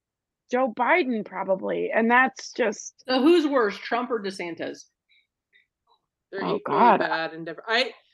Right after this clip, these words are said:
Speaker 3: gun to my head, I would prefer Trump over DeSantis.
Speaker 2: So who would,
Speaker 1: Same.
Speaker 2: who would win?
Speaker 3: In a primary?
Speaker 2: Mm-hmm.
Speaker 3: I don't know, because DeSantis hasn't been tested on the big stage yet, like the national stage. Like, he's popular in Florida, but he's preaching to the choir there.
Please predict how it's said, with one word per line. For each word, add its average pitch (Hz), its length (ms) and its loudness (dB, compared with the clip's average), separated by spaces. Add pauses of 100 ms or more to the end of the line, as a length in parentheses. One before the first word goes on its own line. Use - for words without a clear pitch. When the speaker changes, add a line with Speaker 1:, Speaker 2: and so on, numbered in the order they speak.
(440)
Speaker 3:
gun 220 200 2
to 262 80 -4
my 277 160 2
head, 220 420 -2 (500)
I 202 140 0
would 208 160 4
prefer 185 260 -4
Trump 170 320 -6
over 156 200 -4
DeSantis. 147 720 -8 (380)
Speaker 2:
So - 300 6
who 587 220 10
would, 508 120 8
Speaker 1:
Same. 277 140 10 (300)
Speaker 2:
who 330 160 6
would 247 200 2
win? 196 440 -2 (1080)
Speaker 3:
In 190 80 -6
a 170 60 -8
primary? 208 580 -2 (400)
Speaker 2:
Mm-hmm. 196 400 -6 (1200)
Speaker 3:
I 240 60 4
don't 277 80 4
know, 269 160 2
because 233 460 0
DeSantis 233 480 -4
hasn't 220 260 0
been 208 140 -2
tested 190 400 -4
on 185 80 -4
the 175 80 -6
big 165 240 -6
stage 185 340 -4
yet, 185 160 -2
like 180 140 -8
the 175 80 -6
national 160 400 -6
stage. 180 320 -6
Like, 185 140 -6
he's 233 160 -6
popular 262 440 -2
in 160 80 -10
Florida, 190 500 0
but 175 140 -4
he's 196 140 -8
preaching 240 320 -6
to 190 40 -4
the 151 60 -8
choir 180 400 -4
there. - 300 -14